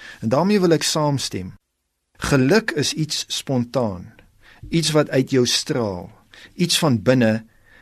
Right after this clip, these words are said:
iets wat gesien kan word. Jesus sê aan die einde van sy bergpreek, ons moenie net sy woorde hoor nie, maar ons moet dit ook doen. En dit is waarmee ek jou vanaand wil aanmoedig.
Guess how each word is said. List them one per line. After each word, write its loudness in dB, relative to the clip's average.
iets -4
wat 0
gesien 2
kan 0
word. -14
Jesus 2
sê 6
aan 4
die 2
einde 4
van 2
sy 2
bergpreek, -2
ons -2
moenie 4
net 4
sy 4
woorde 2
hoor 0
nie, 0
maar -4
ons -6
moet -2
dit -14
ook -6
doen. -8
En -8
dit -2
is -2
waarmee 0
ek -4
jou -4
vanaand -2
wil -6
aanmoedig. -8